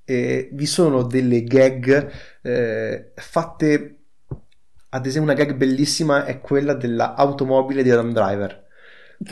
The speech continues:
Quando arriva, eh, quel momento la richiamano per tutto il film,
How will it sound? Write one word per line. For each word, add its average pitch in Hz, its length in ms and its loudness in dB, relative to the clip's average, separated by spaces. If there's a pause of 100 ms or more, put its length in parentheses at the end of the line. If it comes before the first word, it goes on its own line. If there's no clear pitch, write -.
(280)
Quando 190 340 8
arriva, 170 580 4 (260)
eh, 143 480 -8 (100)
quel 185 240 6
momento 156 880 0
la 139 160 -2
richiamano 139 500 2
per 135 140 0
tutto 190 180 -2
il 139 100 2
film, 143 580 -2